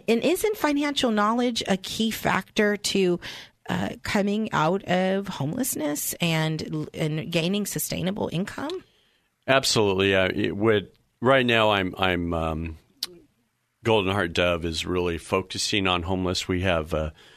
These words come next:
Speaker 2: a ten, uh, cause platform, not to mean that other causes wouldn't fit in, but we focus on ten areas.
Speaker 1: Okay.
Speaker 2: Uh, uh, and right now, uh, we are focusing on homelessness,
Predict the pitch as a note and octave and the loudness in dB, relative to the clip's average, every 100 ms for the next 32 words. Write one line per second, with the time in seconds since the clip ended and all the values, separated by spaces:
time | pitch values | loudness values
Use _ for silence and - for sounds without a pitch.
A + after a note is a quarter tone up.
0 | - F#2 F#2 - G#2 F#2+ F2+ E2+ E2 D#2+ | -4 -2 0 2 2 2 0 0 0 0
1 | G2 D#2+ D#2+ - E2+ D2+ - E2 D#2+ D#2 | 0 2 0 0 0 0 -2 -2 0 0
2 | D#2+ D2+ - D2+ D2 _ - E2 D2+ D2+ | -2 -2 -4 -6 -6 _ -4 -2 -2 -2
3 | D#2+ D2+ - D#2 D2+ D2+ C#2 - _ F2+ | -2 -4 0 0 0 -4 -6 -10 _ -2
4 | F2+ D#2 - F2 E2 D#2+ D2 - - - | -2 -2 -4 -2 -2 -4 -8 -18 -20 -20
5 | _ G2+ G2+ F#2+ A#2 G2+ G2 G2 F2+ E2+ | _ 0 0 2 2 2 0 0 0 0
6 | F#2 F2 E2 D#2+ D#2+ D#2 D#2 - F3 - | 0 2 0 0 0 -2 -2 -2 0 2
7 | E2 D#2+ - - - - _ - F2+ E2 | 0 0 -6 -20 -20 -20 _ 0 2 2
8 | - F2+ F2+ E2 G#2+ F#2+ F2+ G2 F#2 F2 | 0 -2 -4 0 2 2 2 2 2 2
9 | E2+ - - _ - - F2 D#2+ F#2 F2 | 0 -6 -20 _ -4 0 2 2 0 0
10 | E2 F#2+ E2+ E2 - F2 E2 D#2+ - E2+ | 0 -2 -2 -2 -2 -2 -2 -4 -4 -2
11 | D#2 D2+ D#2 - A2 F#2 F2+ G2+ F#2+ - | -2 -4 -4 -2 0 0 -2 -2 0 0
12 | - - | -2 -2